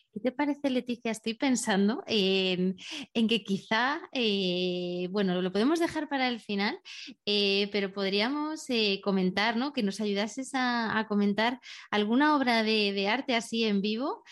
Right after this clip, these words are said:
Eh, mientras hablamos, pues cada uno de nosotros podemos ir pensando qué, qué obra de arte elegimos, eh, y que al final de, del, del podcast, pues nos ayudes a, a entender y a, y a, y a mirar más allá, ¿no? De, de, de lo que la simple, le-, de lo que la, la, la,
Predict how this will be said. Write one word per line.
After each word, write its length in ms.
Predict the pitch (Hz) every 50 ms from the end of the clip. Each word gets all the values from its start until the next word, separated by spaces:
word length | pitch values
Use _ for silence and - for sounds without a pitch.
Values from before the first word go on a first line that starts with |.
| - - - _
Eh, 480 | 208 214 214 208 196 196 196 196 196 190
mientras 340 | 202 214 214 208 208 220 -
hablamos, 440 | 220 202 208 214 240 269 285 269 -
pues 320 | - 254 247 240 233 -
cada 260 | - - 220 208 208 214
uno 80 | 240
de 60 | 262
nosotros 340 | 269 269 247 226 - 262 -
podemos 380 | - 254 247 247 233 233 233 247
ir 120 | 240 214 208
pensando 500 | 220 208 208 202 226 220 220 214 214 208
qué, 240 | - 226 208 202 208
qué 120 | 226 233 220
obra 180 | 226 240 247
de 100 | 240 240
arte 260 | 226 214 214 214 226
elegimos, 640 | 214 196 190 196 - - 220 214 233 277 330 392 - - - - - - - - - _
eh, 640 | - 214 214 208 214 208 202 202 196 196 196 196 -
y 140 | - 254 233
que 100 | 247 240
al 120 | 233 247
final 340 | - 226 214 208 208 220 247
de, 460 | 240 285 285 277 277 269 269 262 262 233
del, 300 | 240 247 233 226 220 208
del 180 | 226 226 214
podcast, 500 | 214 220 254 247 - - 339 370 359 - - - - - - -
pues 160 | - 247 247 226
nos 180 | 220 220 214
ayudes 440 | 220 196 190 220 220 262 302 294 294
a, 680 | 269 247 226 208 202 196 190 190 185 185 185 180 - -
a 100 | 196 208
entender 720 | 202 190 185 185 180 196 202 240 285 302 302 294 294 277
y 200 | 254 233 220 202
a, 260 | 190 196 185 185 180
y 120 | 202 208 196
a, 160 | 190 185 185
y 120 | - 202 196
a 60 | 196
mirar 280 | 196 196 202 233 277
más 180 | 277 277 262 -
allá, 260 | 240 220 185 165 156
¿no? 160 | 165 185 247
De, 440 | 269 254 208 202 196 202 196 196 185 185
de, 220 | 208 202 185 190
de 100 | 202 214
lo 140 | 214 208 208
que 100 | - 208
la 140 | 196 185 202
simple, 480 | - - 226 220 214 220 226 214 185
le-, 240 | 202 202 196 190 185
de 80 | 190 202
lo 160 | 202 190 190
que 100 | - 185
la, 380 | 185 180 175 175 180 180 180
la, 240 | 185 202 190 185 185
la, 80 | 190